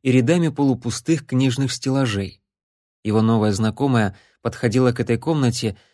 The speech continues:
как последний неприметный кусочек пазла к уже сложенной огромной картине. Его отсутствие незаметно, но стоит его поставить на место,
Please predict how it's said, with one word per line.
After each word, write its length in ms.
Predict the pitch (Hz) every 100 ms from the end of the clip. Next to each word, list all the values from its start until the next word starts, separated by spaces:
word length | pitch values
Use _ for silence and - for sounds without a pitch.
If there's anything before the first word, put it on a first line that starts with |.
| _
как 200 | 113 -
последний 600 | 117 - 120 147 135 135
неприметный 640 | 127 120 120 131 127 123
кусочек 500 | 123 120 127 120 120
пазла 460 | - 143 120 104 104
к 100 | -
уже 180 | 110 113
сложенной 640 | - 120 110 113 110 113
огромной 540 | 120 101 113 110 110
картине. 600 | 120 123 - 104 90 - _ _ _ _ _
Его 220 | - 104 117
отсутствие 500 | 110 123 123 117 110
незаметно, 680 | 110 135 175 185 117 98 - - -
но 140 | 127
стоит 320 | - 147 135
его 180 | 123 123
поставить 460 | 127 120 127 120 123
на 80 |
место, 480 | 127 175 160 120 107